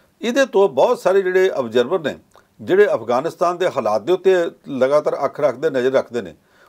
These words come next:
ਉਹ ਸਾਰੇ ਇਹ ਕਹਿੰਦੇ ਪਏ ਆ ਕਿ ਇਹ ਸਮਝੌਤਾ ਜਿੰਨੀ ਤੇਜ਼ੀ ਨਾਲ ਤੇ ਜਿੰਨਾ ਗੁਪਤ ਤੌਰ 'ਤੇ ਹੋਇਆ ਸੀ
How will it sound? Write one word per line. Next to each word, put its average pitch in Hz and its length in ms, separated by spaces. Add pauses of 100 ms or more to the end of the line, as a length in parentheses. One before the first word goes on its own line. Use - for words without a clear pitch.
ਉਹ 285 180
ਸਾਰੇ 208 260
ਇਹ 202 240
ਕਹਿੰਦੇ 180 280
ਪਏ 120 200
ਆ 90 120 (420)
ਕਿ 180 100
ਇਹ 202 240
ਸਮਝੌਤਾ 151 600
ਜਿੰਨੀ 131 340
ਤੇਜ਼ੀ 127 400
ਨਾਲ 151 200
ਤੇ 156 120
ਜਿੰਨਾ 139 260
ਗੁਪਤ 113 360
ਤੌਰ 147 140
'ਤੇ 170 160 (100)
ਹੋਇਆ 104 220
ਸੀ - 180